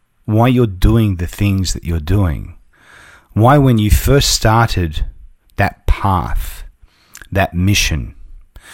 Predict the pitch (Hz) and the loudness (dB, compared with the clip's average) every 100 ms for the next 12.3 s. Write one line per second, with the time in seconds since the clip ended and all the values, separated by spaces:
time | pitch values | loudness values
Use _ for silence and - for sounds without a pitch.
0 | - _ 95 95 - 117 113 107 - - | -20 _ -4 0 2 4 4 4 2 2
1 | 120 - 104 - 87 92 - 85 101 101 | 2 -2 -6 -6 -4 -4 -4 -2 0 0
2 | 85 71 - _ _ _ _ - 104 101 | -4 -8 -14 _ _ _ _ -6 -4 -2
3 | 87 92 - 117 - 69 - - 85 110 | -2 0 2 2 2 -4 -4 -2 0 0
4 | 147 165 - _ - - - - - 101 | 0 -4 -14 _ -20 -20 -18 -14 -6 4
5 | - 98 85 82 - 87 90 113 143 - | 6 4 0 -6 -6 -4 -2 0 -2 -6
6 | - - _ - 123 - 160 - 104 92 | -14 -20 _ -8 -8 -4 -6 -2 -2 2
7 | 101 - 90 - 90 85 - 98 90 78 | 2 0 -8 -6 -4 -4 -4 -4 -4 -6
8 | - - - - - - - - - 131 | -12 -20 -20 -20 -20 -18 -18 -18 -2 2
9 | 147 151 139 127 - 127 113 110 98 90 | 4 6 4 2 2 0 2 -2 -2 -2
10 | - 98 - - - 101 98 95 90 98 | -2 -2 -6 -8 -4 -4 -2 -4 -6 -6
11 | 98 101 95 101 98 98 92 95 95 87 | -6 -4 -6 -4 -2 0 0 0 0 -2
12 | - 85 80 | -4 -4 -4